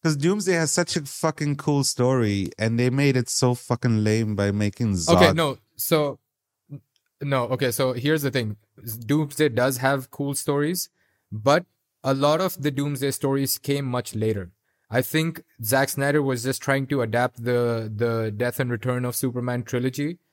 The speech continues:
Speaker 2: in which Doomsday is just like a monster that just comes barreling through Earth.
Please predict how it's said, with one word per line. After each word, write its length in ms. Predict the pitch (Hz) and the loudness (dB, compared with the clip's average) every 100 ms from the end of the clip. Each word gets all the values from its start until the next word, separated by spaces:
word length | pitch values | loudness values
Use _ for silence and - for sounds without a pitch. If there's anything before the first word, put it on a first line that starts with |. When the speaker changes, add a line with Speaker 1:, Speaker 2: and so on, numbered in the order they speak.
| _ _ | _ _
Speaker 2:
in 200 | - 139 | -6 0
which 240 | 139 147 - | 2 0 0
Doomsday 560 | 123 151 156 147 165 | -2 0 0 0 0
is 180 | 139 127 | 0 -2
just 340 | 107 135 - 127 | 0 0 0 0
like 300 | 131 131 - | 0 0 -6
a 120 | 120 | -4
monster 560 | 120 120 131 - 110 101 | -2 -2 -2 -2 -2 0
that 220 | 113 107 | -2 -2
just 260 | 120 - | -4 -2
comes 280 | - 131 113 | 0 -2 -2
barreling 560 | 101 117 123 127 123 127 | -2 0 0 0 -2 -4
through 360 | - 123 113 | -4 -4 -2
Earth. 320 | 113 95 - | -4 -4 -10